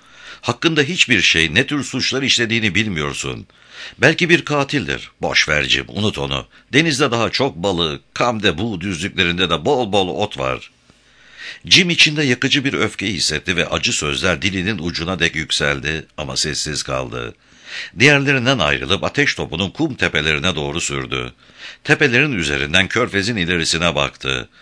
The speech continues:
Fırtına giderek şiddetleniyor, gri bulutlar havayı karartıyordu. İnleyen rüzgar saçlarını uçuşturuyor, ateş topunun yelesini dalgalandırıyordu.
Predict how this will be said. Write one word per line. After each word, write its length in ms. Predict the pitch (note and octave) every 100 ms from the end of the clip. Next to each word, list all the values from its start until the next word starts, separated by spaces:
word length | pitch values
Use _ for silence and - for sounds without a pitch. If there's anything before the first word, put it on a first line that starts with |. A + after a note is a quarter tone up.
| - - -
Fırtına 400 | B2+ G#2 F2 F2
giderek 400 | D2 C#2+ D#2+ E2
şiddetleniyor, 800 | - D2+ E2 - D#2+ D#2 E2 D#2
gri 400 | C#2 G2 C3 G2+
bulutlar 360 | A#2 - A#2
havayı 340 | F#2 G#2 F#2 G#2+
karartıyordu. 920 | E2+ D2+ C#2+ - F2 C2+ B1 B1+ A1+ _ _ - - - -
İnleyen 540 | C3+ B2+ C#3 D3 A2
rüzgar 360 | D#2 C2+ F2 F2+
saçlarını 600 | - F2 - E2+ D#2 A2
uçuşturuyor, 760 | E2 D#2 - D2 C2+ C#2+ E2+
ateş 300 | - - C3
topunun 320 | - B2+ A#2+ B2
yelesini 560 | F2 A2 G2 F#2+ G#2
dalgalandırıyordu. 1160 | E2+ D#2+ D2+ D#2 D2 C#2 D2+ D#2+ C2 A#1+ A#1+